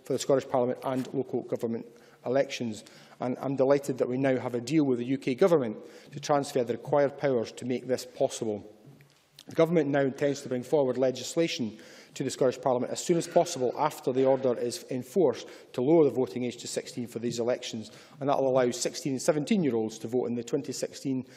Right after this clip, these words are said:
and all future Scottish Parliament and local government elections. Now, during, during the debate on the twenty-third of September, the, the then First Minister called on all parties to take a vow to urge the U K Government to build on the success of the referendum and to lower the voting age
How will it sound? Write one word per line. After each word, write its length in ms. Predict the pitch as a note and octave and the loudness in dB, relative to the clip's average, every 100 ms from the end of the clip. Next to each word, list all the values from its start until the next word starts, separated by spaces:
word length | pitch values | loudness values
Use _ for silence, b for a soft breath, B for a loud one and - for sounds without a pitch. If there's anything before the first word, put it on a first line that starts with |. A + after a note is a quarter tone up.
| B B | B B
and 140 | A#2+ B2 | -8 -2
all 160 | C#3 | 0
future 340 | C3+ C#3 - A#2 | 0 -2 -6 -10
Scottish 320 | - B2+ - | -2 -2 0
Parliament 380 | - B2 A#2 A2+ | -2 0 -2 -6
and 120 | A2 | -8
local 200 | A#2+ B2+ | -6 -8
government 320 | - A#2+ A#2 G#2 | -6 -6 -6 -4
elections. 560 | G#2+ B2+ - A2 C#3+ - B B B B B - | -4 -4 -6 -8 -10 -14 B B B B B -12
Now, 120 | - C3+ | -4 0
during, 320 | D#3+ F#3 D#3+ | 4 4 4
during 140 | D3+ | -2
the 60 | D#3 | -2
debate 160 | D#3+ E3 | 0 0
on 100 | C#3+ | -2
the 60 | |
twenty-third 480 | - D3 - - C#3 | -2 -4 -4 -4 -4
of 60 | B2+ | -2
September, 480 | C#3+ - E3 D#3 | -6 2 4 4
the, 320 | C3 C3 B2+ A#2+ | 4 2 2 -2
the 100 | B2+ | 0
then 240 | C#3+ D#3+ | 2 2
First 300 | D#3 D#3 C#3 | 2 -2 -2
Minister 340 | D3 C3+ - A#2+ | -4 -4 -2 -4
called 320 | - D3 C3 | 0 0 2
on 80 | C3 | 4
all 120 | C#3+ | 2
parties 460 | D3 C#3+ C#3+ C3 - | 4 0 0 -6 -8
to 100 | - | -8
take 180 | C3+ | -6
a 60 | C3 | -2
vow 260 | B2 C3 A#2+ B B B | 2 2 2 B B B
to 120 | - | 2
urge 220 | C#3+ D3+ | 2 2
the 100 | B2+ | -2
U 140 | B2+ C#3 | -4 -4
K 160 | C#3+ | -2
Government 420 | A#2+ C3 B2 A#2 - | 0 0 0 -4 -6
to 100 | A2+ | 0
build 260 | C3+ C3+ | 2 2
on 100 | B2+ | 0
the 40 | A#2 | -4
success 460 | - - B2+ - | -8 -4 -4 -4
of 60 | A#2 | -8
the 80 | A#2 | -6
referendum 520 | G#2+ A2+ A2 A2 A2+ B B C#3+ | -6 -6 -6 -6 -8 B B -12
and 120 | A#2 | -8
to 100 | - | -4
lower 220 | B2+ C#3 | 2 4
the 80 | A#2+ | 2
voting 340 | A2+ C3 - | -2 -4 -4
age 300 | B2 A2+ - | -4 -4 -6